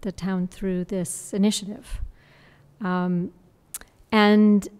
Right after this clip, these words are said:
this is the first, uh, w-, uh, public announcement of, of the plan to do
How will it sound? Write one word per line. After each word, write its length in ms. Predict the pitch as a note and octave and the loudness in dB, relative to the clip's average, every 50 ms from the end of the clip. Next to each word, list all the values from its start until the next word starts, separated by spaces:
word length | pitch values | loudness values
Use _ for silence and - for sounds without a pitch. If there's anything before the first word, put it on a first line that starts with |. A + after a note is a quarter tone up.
| _ - | _ -10
this 440 | A3+ G3+ G3 A#3+ C4+ C#4+ C#4 - - | -4 2 6 6 6 6 4 0 -2
is 140 | C4 A3+ - | -2 -2 -2
the 100 | B3+ A3+ | -4 -6
first, 560 | - - - B3 A#3+ A3 - - - - - | -4 -2 0 0 0 0 -2 -6 -6 -4 -4
uh, 40 | A#3 | -4
w-, 200 | G#3+ A3 B3 - - | -2 -4 -6 -8 -8
uh, 540 | - - G#3 F#3+ F#3 F#3 F#3 F#3 F#3 F#3 F3+ F#3 - | -6 -4 -2 -2 -2 -2 -4 -4 -4 -6 -8 -10 -12
public 560 | - - - D#4+ D#4+ C#4+ B3 G#3 G3+ - - - - _ _ _ - | -6 -2 0 0 2 2 2 0 0 -4 -12 -20 -20 _ _ _ 0
announcement 720 | G#3+ G3 F#3 F3 F3 F3+ - - - F#3+ F#3+ G3 G#3+ G#3+ - _ _ - | 0 2 2 0 -2 -6 -8 -6 -4 -2 -2 -2 -2 -4 -6 _ _ -2
of, 480 | G#3+ F#3 F#3 F3+ F3 E3+ - - - - - | -2 0 0 0 -4 -6 -10 -16 -20 -14 -8
of 520 | - F#3 F3 E3+ E3 E3+ E3+ - - _ | -6 -4 -4 -4 -6 -8 -12 -16 -14 _
the 100 | - F#3+ | -10 -10
plan 540 | F#3 - - - F#3+ F#3+ F3 F3 F#3 G3+ G#3+ | -10 -10 -10 -8 -8 -6 -6 -6 -6 -6 -8
to 120 | - - | -6 -8
do 540 | G#3 E3 - F#3+ F3+ F3+ F3+ F3+ F#3 G3 - | -8 -4 -2 -2 0 0 0 0 -2 -4 -6